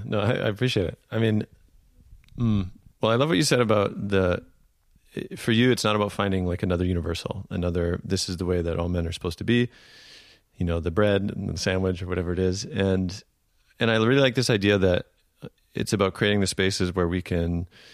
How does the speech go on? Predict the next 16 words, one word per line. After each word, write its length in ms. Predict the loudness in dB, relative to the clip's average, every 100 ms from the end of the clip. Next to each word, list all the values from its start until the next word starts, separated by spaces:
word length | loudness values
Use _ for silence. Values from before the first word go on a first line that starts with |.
| -20 -20 _
speak 460 | -10 -4 -4 -4 -14 -8
to 500 | 0 2 2 0 -2
and, 220 | -2 0 2
in 100 | 2
a 60 |
way, 200 | 4 2
almost 580 | 2 2 0 -2 -8 -6
be 140 | -2 0
prisms 680 | 0 -2 -2 -2 -4 -8 -10
for 500 | -4 -2 0 -4 -8 _ _ _ _ _
how 200 | -2 0
it 80 | 2
is 500 | 2 2 0 -4 -12 -8
to 120 | -8
grapple 440 | -2 0 0 -4
with 400 | -6 -6 -10 -20